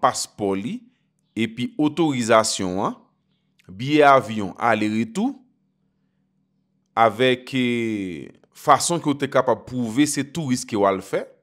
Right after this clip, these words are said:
rezèvasyon otèl, rezèvasyon espas ke w t ap vizite nan peyi a. Ou te kapab antre Kanada antan ke kanadyen, men pa rapò a on kantite kanadyen ki pwofite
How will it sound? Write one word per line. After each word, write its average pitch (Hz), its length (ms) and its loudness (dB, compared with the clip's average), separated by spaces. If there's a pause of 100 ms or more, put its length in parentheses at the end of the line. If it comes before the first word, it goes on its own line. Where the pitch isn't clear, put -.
(300)
rezèvasyon 110 720 0
otèl, 156 460 0 (400)
rezèvasyon 113 640 0
espas 113 320 -4
ke 113 140 -14
w 98 40 -12
t 113 80 -4
ap 95 140 -4
vizite 113 480 -8
nan 101 160 -8
peyi 101 380 -4
a. 147 100 -2 (440)
Ou 104 80 -10
te 110 160 -6
kapab 101 380 0
antre 113 480 -8 (680)
Kanada 107 600 -2
antan 101 280 -8
ke 101 140 -14 (100)
kanadyen, 80 640 -10 (1120)
men 139 240 2
pa 185 220 6
rapò 196 260 4
a 185 160 8
on 190 120 0
kantite 208 560 -6
kanadyen 117 560 -2
ki 120 120 -16
pwofite 147 720 -6